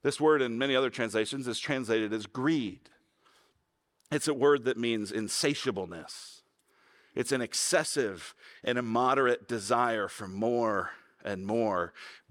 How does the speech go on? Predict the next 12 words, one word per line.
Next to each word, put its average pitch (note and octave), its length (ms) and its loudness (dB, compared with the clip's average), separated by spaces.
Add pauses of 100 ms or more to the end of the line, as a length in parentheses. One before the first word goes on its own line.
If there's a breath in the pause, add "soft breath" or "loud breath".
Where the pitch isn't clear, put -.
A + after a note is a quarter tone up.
Be F#3 340 2
on C#3 280 0
guard, C3+ 460 0
take E3+ 300 -2
care, C#3+ 360 0
protect - 760 -6
diligently A#2 720 -2
against A#2 800 -4 (760 soft breath)
covetousness, F#2+ 840 -4 (100)
greed, G#2+ 680 -4 (1120 soft breath)
the A2 80 -2
desire A2+ 760 -4